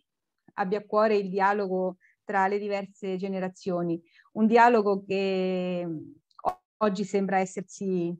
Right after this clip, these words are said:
un po' interrotto per vari motivi, ma ecco, la, l'evento di questa sera dimostra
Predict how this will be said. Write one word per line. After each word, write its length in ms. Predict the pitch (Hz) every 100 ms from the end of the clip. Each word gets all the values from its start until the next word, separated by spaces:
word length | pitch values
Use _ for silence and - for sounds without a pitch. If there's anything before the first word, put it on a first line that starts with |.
| -
un 140 | 208
po' 100 | 202
interrotto 540 | 190 185 190 202 190 170
per 140 | 185
vari 200 | 180 190
motivi, 400 | 214 196 214 196
ma 180 | 180 160 _ _ _
ecco, 440 | 165 165 - 160 -
la, 320 | - 180 185
l'evento 400 | 180 196 214 220
di 100 | 214
questa 260 | 202 196 208
sera 280 | 196 226 202
dimostra 580 | 185 190 - 185 170